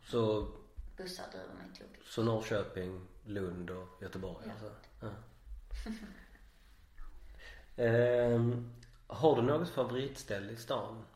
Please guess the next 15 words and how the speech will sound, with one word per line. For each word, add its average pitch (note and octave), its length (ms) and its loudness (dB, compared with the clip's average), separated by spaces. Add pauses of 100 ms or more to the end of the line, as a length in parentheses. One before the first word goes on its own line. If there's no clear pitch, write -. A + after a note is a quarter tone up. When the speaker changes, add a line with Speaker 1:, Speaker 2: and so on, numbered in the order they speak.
Speaker 1:
Och A#2 120 -6
det C3 60 0
är B2+ 100 4
in-, B2 300 0
det B2+ 100 -4
är B2 60 0
inte B2+ 220 -4
restauranger, A#2 760 -6
utan A2 220 -4
bara G#2+ 160 0
så - 100 -12
här, G#2 60 -8
vad A#2 240 2
är G#2+ 140 -4
ditt - 520 -8